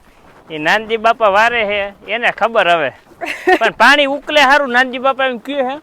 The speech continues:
Speaker 1: કે જાય છે ગાયે ઘા પાણી.
Speaker 2: હમ.
Speaker 1: કારણ કે જમીન એકદમ ટકો થઈ ગઈ છે.
Speaker 2: હમ.
Speaker 1: પાહ લેવાઈ ગઈ છે. એટલે એને જેટલું જરૂરિયાત છે ને એટલું પાણી મળી જાય છે.
Speaker 2: ના, એ તો પાણી તો મરચીને તો પૂરું જ મળે ને, પારા રીજી જાય ને.
Speaker 1: હા.
Speaker 2: તો ઉકલે હારું એમ.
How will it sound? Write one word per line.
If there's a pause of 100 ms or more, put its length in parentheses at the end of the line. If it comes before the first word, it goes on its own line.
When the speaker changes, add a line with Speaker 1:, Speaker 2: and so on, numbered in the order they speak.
(640)
Speaker 1:
કે
જાય
છે
ગાયે
ઘા
પાણી. (220)
Speaker 2:
હમ.
Speaker 1:
કારણ
કે (140)
જમીન
એકદમ
ટકો
થઈ
ગઈ
છે. (300)
Speaker 2:
હમ. (220)
Speaker 1:
પાહ
લેવાઈ
ગઈ
છે. (520)
એટલે
એને
જેટલું
જરૂરિયાત
છે
ને
એટલું
પાણી
મળી
જાય
છે.
Speaker 2:
ના,
એ
તો
પાણી
તો (300)
મરચીને
તો
પૂરું
જ
મળે (100)
ને,
પારા
રીજી
જાય
ને. (180)
Speaker 1:
હા. (560)
Speaker 2:
તો
ઉકલે
હારું
એમ.